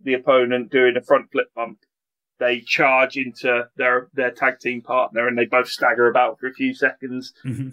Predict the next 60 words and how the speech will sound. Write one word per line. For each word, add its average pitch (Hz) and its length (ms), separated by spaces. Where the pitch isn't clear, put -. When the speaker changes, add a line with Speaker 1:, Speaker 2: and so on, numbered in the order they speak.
Speaker 1:
But 160 120
it 180 100
just, - 260
it 185 180
didn't 185 240
really 170 180
have 170 180
any 156 220
whip 156 240
or 220 240
energy 156 460
on 127 160
it. 127 120
And 143 120
it - 80
was 147 100
Speaker 2:
Yeah, 143 180
Speaker 1:
just, 107 320
Speaker 2:
yeah. 107 280
Speaker 1:
and 151 100
that 185 160
was 156 140
right 175 420
into 165 400
the 143 140
kind 139 260
of 135 140
big 143 200
finishing 135 440
spot - 320
of - 120
the 139 100
match 127 320
as 131 140
well. 127 180
So 139 120
that, 165 200
that 185 180
was 156 120
a 143 40
bit 143 140
of 123 60
a 131 100
shame. - 380
And 151 100
I 165 60
think 190 240
it 160 160
does 165 320
kind 147 240
of 143 60
le-, 147 80
feed 143 220
into 139 200
what 139 140
you 135 120
were 127 60
saying 127 300
last 135 260
week 123 160